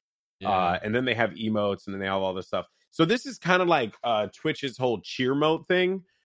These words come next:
Speaker 2: Um, but I could see this being, like, you know, that, that's just, like, an, an additional moneymaker, uh, on, on the platform.
Speaker 1: Yeah, oh, I've just seen someone use this hype one.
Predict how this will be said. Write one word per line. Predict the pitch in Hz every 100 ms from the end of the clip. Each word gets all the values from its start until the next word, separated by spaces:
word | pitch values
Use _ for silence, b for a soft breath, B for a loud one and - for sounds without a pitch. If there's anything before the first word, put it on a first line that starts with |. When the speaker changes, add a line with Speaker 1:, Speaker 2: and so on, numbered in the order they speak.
| _ 120
Speaker 2:
Um, | 113 107 101 95 110
but | 123 117
I | 127
could | 127 101
see | - 131
this | 113 107 -
being, | 107 101 95 92
like, | 90 85 82 - _ _ _ _ _ _ _
you | 107 95
know, | 90
that, | 120
that's | 123 123
just, | 135 123
like, | 104
an, | 104
an | 117 107
additional | 107 107 127 123 107
moneymaker, | 101 98 92 82 87 82 73 -
uh, | 82 80 80 -
on, | 90 82 78
on | 87 85
the | 78
platform. | - 80 71 - 131
Speaker 1:
Yeah, | 135
oh, | 131
I've | 135 127
just | 165 165
seen | 180 143
someone | 151 127 117
use | 139 120
this | 95 -
hype | - 127 127 -
one. | 82